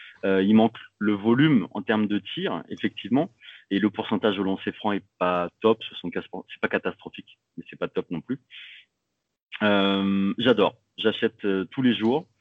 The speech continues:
euh, notamment en termes de mentalité, parce que c'est quelqu'un qui est vraiment unselfish, qui, euh,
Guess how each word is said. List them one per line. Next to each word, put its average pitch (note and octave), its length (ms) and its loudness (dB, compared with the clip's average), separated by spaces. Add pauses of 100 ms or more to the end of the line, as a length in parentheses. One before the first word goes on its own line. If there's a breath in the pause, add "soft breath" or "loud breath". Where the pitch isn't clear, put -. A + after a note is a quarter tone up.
(340 loud breath)
euh, G2 260 2
notamment A2+ 460 4
en G#2+ 60 2
termes G#2 180 0
de G2+ 80 -4
mentalité, G2+ 520 -2
parce G#2+ 220 -4
que - 80 -10 (180)
c'est F2 480 -4
quelqu'un F#2+ 260 -6
qui - 120 -10
est E2 40 -6
vraiment F2+ 680 -2 (220)
unselfish, F#2+ 720 -4 (100)
qui, F#2 240 -4
euh, E2 260 0